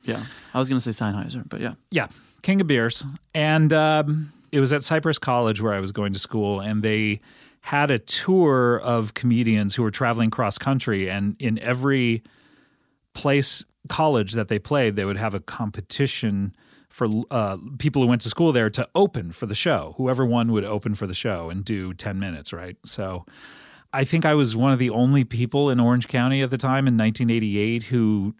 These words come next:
Speaker 2: who knew who Jerry Seinfeld was, who knew, like, the names of all these obscure comedians who were all on Evening with the Improv and stuff. So I was doing a pretty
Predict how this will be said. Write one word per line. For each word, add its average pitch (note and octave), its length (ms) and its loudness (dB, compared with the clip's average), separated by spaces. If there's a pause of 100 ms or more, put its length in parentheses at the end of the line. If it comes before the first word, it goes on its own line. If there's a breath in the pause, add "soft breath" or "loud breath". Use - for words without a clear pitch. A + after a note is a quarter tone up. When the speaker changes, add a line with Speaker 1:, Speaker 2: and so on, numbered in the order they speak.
Speaker 2:
who G#2+ 300 0
knew G#2+ 400 2
who B2 140 0
Jerry A2 260 0
Seinfeld B2 580 0
was, C3 500 0
who G#2 480 0 (540 loud breath)
knew, C3+ 540 6
like, A#2+ 200 2
the B2 80 0
names A#2+ 280 2
of A#2+ 100 0
all A2+ 180 2
these A#2+ 520 0
obscure C3 1120 2 (640)
comedians C#3+ 540 4
who D3+ 80 4
were B2+ 140 4
all A#2+ 160 2
on A#2+ 220 2
Evening A#2 340 0
with A#2 120 2
the G#2+ 120 0
Improv A#2+ 440 0
and B2+ 120 0
stuff. B2+ 300 -2 (540 loud breath)
So D#3 160 2
I E3 120 4
was F3 200 4
doing C3+ 540 2 (840)
a C3+ 80 0
pretty F#2 640 -4